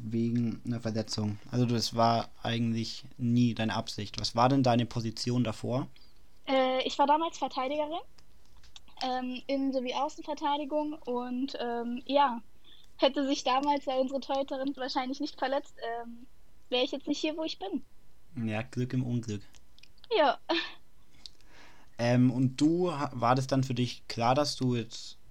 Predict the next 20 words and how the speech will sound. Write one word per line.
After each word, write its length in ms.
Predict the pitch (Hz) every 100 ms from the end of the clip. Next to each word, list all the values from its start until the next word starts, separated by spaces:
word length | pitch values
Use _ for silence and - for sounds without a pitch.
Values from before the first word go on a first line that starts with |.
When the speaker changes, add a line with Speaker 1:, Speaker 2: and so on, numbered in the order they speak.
| -
Speaker 1:
im 120 | 113
Tor 200 | 120 113
bleibst 380 | 107 113 131 -
oder 220 | 139 110
war, 160 | 110 113
hat 160 | 113
sich 100 | 120
das 140 | 117 -
dann 120 | 110
einfach 220 | 110 107
daraus 300 | 110 107 104
ergeben, 420 | 104 107 104 107 - -
dass 240 | - 107 -
du 100 | 107
jetzt 180 | 107 -
Speaker 2:
Ähm, 140 | 254 254
tatsächlich 580 | 277 254 330 330 311 -
Speaker 1:
beim 100 | 254
Speaker 2:
nicht. 260 | 294
Speaker 1:
E- 40 | 110